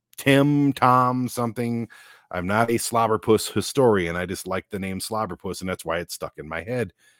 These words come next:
But the, um, fact remains is that he disappeared. He disappeared. Slobberpuss disappeared.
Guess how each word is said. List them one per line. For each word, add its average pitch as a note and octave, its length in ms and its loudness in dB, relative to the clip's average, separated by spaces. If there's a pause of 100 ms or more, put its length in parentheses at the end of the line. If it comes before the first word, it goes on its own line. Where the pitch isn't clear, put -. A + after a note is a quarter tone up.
(420)
But G2 180 -6
the, G#2 200 0
um, F#2 440 0 (960)
fact G#2+ 280 0
remains G2+ 440 -2
is F#2+ 140 -4
that F2+ 240 -2
he F2+ 100 -6
disappeared. G2 840 0 (1080)
He C#3+ 100 -6
disappeared. G3+ 680 2
Slobberpuss E3 560 -2
disappeared. B2+ 680 0